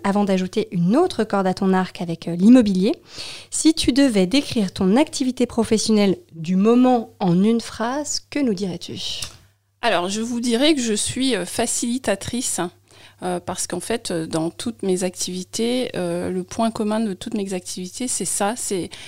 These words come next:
Speaker 2: faciliter la vie des gens, euh, au travers, euh, justement de l'intermédiation que je fais entre vendeurs et, et acheteurs, hein,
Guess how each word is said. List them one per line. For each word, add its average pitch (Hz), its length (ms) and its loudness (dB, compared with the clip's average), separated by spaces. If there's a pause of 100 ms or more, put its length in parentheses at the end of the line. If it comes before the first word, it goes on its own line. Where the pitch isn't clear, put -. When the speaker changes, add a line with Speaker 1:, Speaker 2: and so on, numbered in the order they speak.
(120)
Speaker 2:
faciliter 226 640 -4
la 208 100 0
vie 202 140 -8
des 190 160 -4
gens, 175 300 -2 (420)
euh, 175 840 -6 (220)
au 180 120 -4
travers, 190 600 -2
euh, 170 180 -2
justement 180 540 -4
de 170 320 -6
l'intermédiation 180 880 -2
que 190 60 -4
je 180 120 -4
fais 196 320 -4
entre 175 280 -6
vendeurs 185 540 0
et, 160 140 -4 (520)
et 175 120 -4
acheteurs, 202 560 -2
hein, 170 100 -6